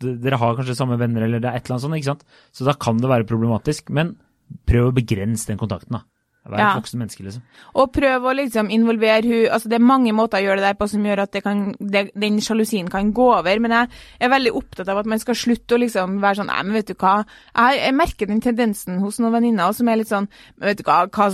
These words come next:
Speaker 2: hva folk gjør på Instagram og Snapchat, det får bare være, liksom, nå har vi fire barn og er blitt så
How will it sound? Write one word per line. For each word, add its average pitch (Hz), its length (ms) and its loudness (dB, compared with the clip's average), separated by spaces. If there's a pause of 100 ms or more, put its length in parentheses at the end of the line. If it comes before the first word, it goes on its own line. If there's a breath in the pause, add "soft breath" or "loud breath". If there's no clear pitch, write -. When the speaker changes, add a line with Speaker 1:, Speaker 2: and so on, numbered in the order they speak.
(100)
Speaker 2:
hva 196 340 4
folk 202 300 -2
gjør 196 160 0
på 214 140 -2
Instagram 165 640 -6
og 180 320 -2
Snapchat, - 480 -10
det 180 80 -6
får 208 160 -2
bare 185 180 2
være, 165 360 2
liksom, 185 180 -8
nå 190 160 0
har 208 80 4
vi 175 80 -2
fire 196 340 -2
barn 170 380 2
og 185 80 -2
er 175 80 -10
blitt 180 160 -10
så 190 220 0